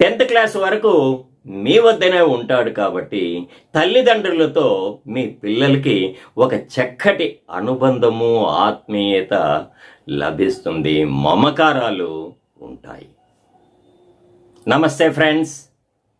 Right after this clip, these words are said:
నా ఈ వీడియో మీకు నచ్చినట్లయితే లైక్ చేయండి, కామెంట్ చేయండి, మీ బంధుమిత్రులకు షేర్ చేయండి.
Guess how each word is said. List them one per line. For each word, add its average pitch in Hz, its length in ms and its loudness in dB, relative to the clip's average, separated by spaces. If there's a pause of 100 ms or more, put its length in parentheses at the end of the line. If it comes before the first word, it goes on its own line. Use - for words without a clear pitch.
(560)
నా 131 60 2 (140)
ఈ 135 40 0 (120)
వీడియో 175 340 4
మీకు 139 220 0
నచ్చినట్లయితే 131 760 2 (680)
లైక్ 90 300 -4
చేయండి, 110 360 2 (720)
కామెంట్ 104 460 0
చేయండి, 104 420 2 (560)
మీ 104 100 2 (120)
బంధుమిత్రులకు 117 760 2 (420)
షేర్ - 280 -6 (100)
చేయండి. 60 360 -10